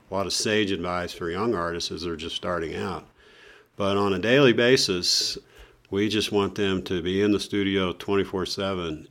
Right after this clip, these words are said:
and really just push their studio rigor as far as they possibly can.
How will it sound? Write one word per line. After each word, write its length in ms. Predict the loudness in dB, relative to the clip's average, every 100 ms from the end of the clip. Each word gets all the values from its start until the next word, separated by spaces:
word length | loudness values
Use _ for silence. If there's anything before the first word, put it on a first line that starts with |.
| -10
and 500 | -8 -6 -6 -6 -6
really 420 | -4 -2 -2 -4
just 600 | -4 -6 -4 -4 -8 -10
push 560 | -6 -2 0 0 -4 -6
their 460 | -6 -4 -2 -4
studio 680 | -8 -16 -4 0 2 2 0
rigor 400 | 0 -2 -2 -4
as 120 | -6
far 340 | -8 -4 -2 -2
as 120 | -4
they 120 | -8
possibly 640 | -8 -8 -6 -8 -8 -8
can. 460 | -8 -4 -2 -2 -4